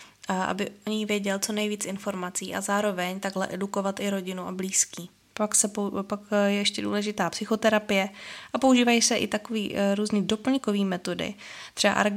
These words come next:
eh, ergoterapie, arteterapie nebo třeba kognitivní trénink. To, co je důležitý,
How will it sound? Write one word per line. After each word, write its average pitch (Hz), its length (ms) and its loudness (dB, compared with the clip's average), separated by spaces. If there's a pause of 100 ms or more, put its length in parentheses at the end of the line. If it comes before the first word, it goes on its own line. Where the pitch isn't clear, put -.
(160)
eh, 202 280 0
ergoterapie, 214 720 2
arteterapie 202 880 -2
nebo 180 240 -2
třeba 180 500 -4 (140)
kognitivní 202 600 2
trénink. 185 560 -4 (300)
To, 233 100 0
co 262 160 4
je 254 60 6
důležitý, 220 640 0